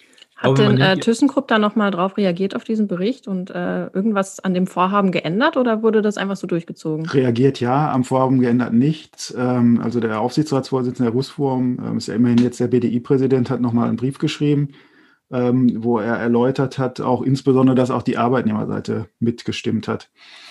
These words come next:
Speaker 3: Das ist natürlich, äh, dann sozusagen auch den schwarzen Peter ein Stück weiter, äh, geschoben hat, äh, äh, zu sagen, wir haben es einvernehmlich beschlossen, äh, im Aufsichtsrat.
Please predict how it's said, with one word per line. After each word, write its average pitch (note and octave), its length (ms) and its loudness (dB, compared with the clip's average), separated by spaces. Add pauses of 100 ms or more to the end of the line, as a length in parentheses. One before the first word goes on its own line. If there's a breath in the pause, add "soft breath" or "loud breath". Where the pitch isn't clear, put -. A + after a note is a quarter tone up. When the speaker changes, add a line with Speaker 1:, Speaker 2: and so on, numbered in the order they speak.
(140 loud breath)
Speaker 3:
Das G2+ 80 -14
ist A#2+ 60 -2
natürlich, A#2 400 2
äh, A2+ 340 2 (160)
dann - 160 0
sozusagen A#2 320 0
auch A2+ 80 2
den A#2 160 0
schwarzen A#2+ 400 0
Peter B2+ 240 2
ein A#2+ 80 2
Stück A#2+ 260 -4
weiter, C3 560 2
äh, B2 160 -2
geschoben B2 440 0
hat, B2 260 -4
äh, A#2 240 -2 (680 soft breath)
äh, A#2 360 -2 (120)
zu - 120 -10
sagen, A2+ 240 0
wir A#2 80 0
haben A#2 80 2
es A2+ 80 -4
einvernehmlich A#2+ 640 2
beschlossen, B2+ 640 -2
äh, B2 360 -2 (220)
im A#2+ 140 2
Aufsichtsrat. B2 880 -6